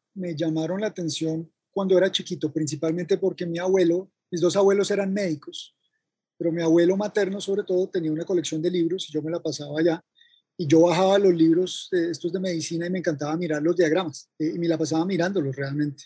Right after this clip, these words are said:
Eh, después de eso ya cuando entré al colegio yo alquilaba unos libros que tenían como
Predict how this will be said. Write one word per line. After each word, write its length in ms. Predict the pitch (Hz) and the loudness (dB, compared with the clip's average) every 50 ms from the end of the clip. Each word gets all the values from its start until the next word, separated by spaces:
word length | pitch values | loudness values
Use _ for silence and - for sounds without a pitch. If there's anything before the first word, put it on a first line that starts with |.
| _ _ _ _ _ _ _ _ _ _ | _ _ _ _ _ _ _ _ _ _
Eh, 280 | 156 147 143 143 147 147 | -4 -2 0 0 -2 -2
después 300 | 147 151 143 - 165 156 | -2 -2 2 2 4 4
de 60 | 180 | 4
eso 140 | 165 170 190 | 4 4 4
ya 140 | 190 196 180 | 4 4 4
cuando 200 | 190 202 190 185 | 4 2 0 0
entré 160 | 147 170 165 | 0 0 0
al 40 | 156 | 0
colegio 600 | - 185 190 185 175 170 190 190 190 190 - _ _ _ _ _ _ _ _ | 0 2 2 2 2 2 2 0 0 -2 -4 _ _ _ _ _ _ _ _
yo 120 | - 170 | -4 -4
alquilaba 400 | 165 151 - 190 180 180 180 185 | -4 -2 -4 -4 -2 0 0 0
unos 180 | 185 180 190 190 | 0 -2 -4 -4
libros 300 | 190 190 190 190 190 - | -4 -4 -2 -4 -4 -4
que 100 | - 190 | -4 -6
tenían 380 | 156 170 156 151 151 147 147 139 | -4 -4 -4 -4 -4 -4 -6 -6
como 460 | - 180 180 180 175 170 160 143 | -6 -6 -4 -4 -4 -4 -6 -6